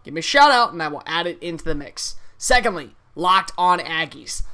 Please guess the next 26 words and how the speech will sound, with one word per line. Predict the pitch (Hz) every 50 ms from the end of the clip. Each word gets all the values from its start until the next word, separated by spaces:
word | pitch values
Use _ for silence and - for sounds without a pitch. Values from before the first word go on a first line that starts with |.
| - - -
Locked | 160 190 214 226 220 233
On | 226 226
Aggies | 220 220 214 220
is | 214 196 190 180
your | 208 208
number | 202 196 196 208
one | 196 190 185 180
source | - 277 285 -
for | - - - -
all | 170 165 165
things | 165 175 165 151 -
twelfth | - 180 165 156 -
man | 175 165 160
related | 160 156 147 143 147 -
content | - 170 170 160 - 175 160 -
found | 160 151 147
here | - 160 160 156
on | 156 151
L | 147 147 147
O | 143 143
P. | - - 233 254 247 247 - - - - - -
You | 185 170
can | 208 185
subscribe | - 185 - - - 269 269 277 277
on | 277
iTunes, | 247 220 220 214 214 - 233 220 220 196